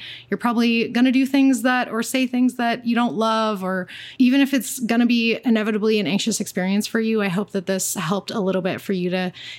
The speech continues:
get grounded beforehand. If the holidays are hard for you in general, whether there's a lot of grief or family dynamics, like I've been talking about, that are hard for you to navigate,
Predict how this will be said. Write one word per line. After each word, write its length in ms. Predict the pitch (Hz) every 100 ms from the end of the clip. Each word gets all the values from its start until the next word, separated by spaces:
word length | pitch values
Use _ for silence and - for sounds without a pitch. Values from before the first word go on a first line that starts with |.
| _
get 320 | - 392 - -
grounded 480 | 247 311 392 269
beforehand. 800 | 220 - 190 185 190 - - - - _ -
If 160 | 285
the 80 | 381
holidays 360 | 349 440 453 359
are 80 |
hard 240 | 220 202 202
for 100 | 240
you 340 | 226 233 233
in 180 | - 208
general, 540 | 202 196 226 240 240
whether 200 | 214 196
there's 200 | 190 180
a 40 | 185
lot 100 | 185
of 60 |
grief 380 | 190 339 320 -
or 100 | 214
family 300 | 190 202 196
dynamics, 480 | 196 214 247 240 240
like 140 | 220
I've 80 | 208
been 100 | 202
talking 380 | - 208 214 208
about, 240 | 196 196
that 160 | 196 185
are 140 | -
hard 220 | 190 208 -
for 120 | 214
you 40 |
to 60 | 190
navigate, 540 | 185 180 196 202 202